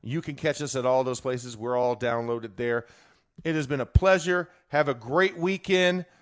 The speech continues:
Let's finish off Cam's kindness week with kindly sending the Jets back home on a jet plane. <laughs> I'm Max Starks. He's Craig Wolfley. You've been in the locker room on S N R and E S P N Radio.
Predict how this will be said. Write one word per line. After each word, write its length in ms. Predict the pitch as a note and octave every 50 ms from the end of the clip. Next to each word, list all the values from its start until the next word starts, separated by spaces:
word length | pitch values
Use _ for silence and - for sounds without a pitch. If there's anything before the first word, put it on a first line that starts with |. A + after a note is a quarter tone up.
| _ _ -
Let's 220 | B2 C3+ C#3 -
finish 320 | - - F3+ F3 F3+ - -
off 180 | F3 E3 E3
Cam's 300 | - - F3 F3 E3+ D3
kindness 400 | - - E3 D#3+ E3 E3 D#3+ -
week 160 | E3 D#3+ C#3+ C#3+
with 120 | C3 A#2
kindly 440 | - - D3+ C#3+ D#3+ E3 D#3 D#3 D3+
sending 360 | C#3 - E3+ D#3+ D#3+ E3 D#3
the 80 | D3+ C#3
Jets 280 | A#2+ C#3+ D3 C#3+ -
back 240 | - D3+ D3 C#3 C3+
home 320 | C#3 C#3+ D3+ D3+ D3 D3 C#3+
on 100 | C3+ C3
a 40 | B2
jet 280 | A#2 C#3 D3 C#3 -
plane. 400 | - D#3+ D#3+ D3+ D3+ D3 D3 C#3+ - - - C#3+ - - G#2+ - - G#2+ _
<laughs> 540 | _ - - _ _ _ _ _ _ _ -
I'm 240 | D3 E3+ F3+ F#3 F3+
Max 260 | F3 F3 E3+ E3+ -
Starks. 400 | - - F3 E3 D#3+ D#3 C3+ -
He's 260 | - - F#3+ F#3+ F3+
Craig 360 | - - - - F#3 F3 D3+ C#3+
Wolfley. 420 | C#3+ D#3 E3 D#3 - D#3+ D3 C#3+
You've 200 | C3+ D3+ D#3+ C#3+
been 140 | B2+ D#3+ D#3+
in 100 | D#3 D#3
the 80 | D3+ C#3
locker 360 | C3+ C#3 C#3+ C#3 - - D3+
room 420 | C#3+ D3 C#3+ C#3+ C#3+ D3 D3 C#3+ - _ _ - _ _ _ _ _ -
on 160 | C3 B2+ B2
S 220 | B2 C#3 C#3 - D#3+
N 80 | D3
R 180 | C#3+ C#3+ C#3+ C#3
and 140 | C3+ A#2+ -
E 160 | C#3 D3 D3
S 120 | D3+ D3+ -
P 120 | - C#3+
N 120 | C#3+ C3+
Radio. 520 | B2+ C#3+ D#3 D#3+ D#3+ E3 E3+ F3 F3+ F3